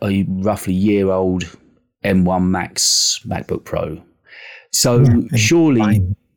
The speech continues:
Speaker 1: for us, there can't be, I mean, yeah, I like the latest as much as the next person. And I remember you saying in your video early on today that trying to justify writing off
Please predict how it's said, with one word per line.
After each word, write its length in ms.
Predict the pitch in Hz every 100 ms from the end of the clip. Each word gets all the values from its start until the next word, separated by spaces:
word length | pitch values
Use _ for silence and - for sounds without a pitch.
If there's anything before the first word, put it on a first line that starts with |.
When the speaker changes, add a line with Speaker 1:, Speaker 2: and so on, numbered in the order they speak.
| -
Speaker 1:
for 260 | - 110 90
us, 960 | 104 69 - - - - - - -
there 80 | 110
can't 340 | - 127 110 92
be, 220 | 95 90
I 40 |
mean, 160 | 113 120
yeah, 180 | 113 -
I 180 | 101 110
like 300 | 101 95 98
the 80 | 98
latest 420 | 92 90 90 82
as 100 | 87
much 240 | 95 87 95
as 80 |
the 60 | 92
next 220 | 107 110
person. 400 | - 87 - 87
And 120 | 87
I 60 | 101
remember 320 | 101 113 110
you 100 | 98
saying 280 | 92 98 92
in 80 | 87
your 120 | 90
video 360 | 92 85 85 87
early 180 | 87 87
on 120 | 87
today 340 | - 104 85
that 160 | 87 -
trying 200 | 107 107
to 60 |
justify 680 | 95 104 95 98 - 92 87
writing 480 | 82 95 90 - 92
off 280 | 85 -